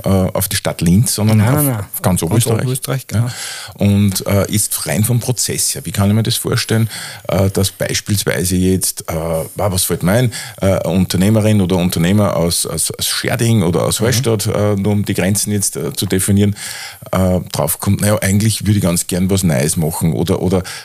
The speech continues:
Speaker 1: äh, habe eine neue Idee, äh, sei es jetzt, dass das der Installateur ist, sei es, dass das
Speaker 2: Mhm.
Speaker 1: der Bäcker ist, der Wirt, wie auch immer.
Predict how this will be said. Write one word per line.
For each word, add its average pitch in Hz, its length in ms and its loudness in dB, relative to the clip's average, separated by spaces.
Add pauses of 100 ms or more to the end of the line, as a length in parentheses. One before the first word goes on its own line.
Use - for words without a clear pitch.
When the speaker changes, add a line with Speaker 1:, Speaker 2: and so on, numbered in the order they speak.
(240)
Speaker 1:
äh, - 60 -6
habe 85 400 -2
eine 90 100 2
neue 87 160 2
Idee, 85 640 0
äh, 87 140 0 (240)
sei 73 280 -4
es 104 140 0
jetzt, - 340 -4
dass 87 180 -4
das 101 120 -4
der - 160 -8
Installateur 92 640 0
ist, 62 220 -2
sei 80 180 -2
es, 92 140 -2
dass 98 160 -4
das 98 140 0
Speaker 2:
Mhm. - 20 0
Speaker 1:
der 104 80 2
Bäcker - 400 -4
ist, 80 220 -2
der 82 100 -2
Wirt, 92 220 -2
wie 123 260 0
auch - 160 -2
immer. 90 240 2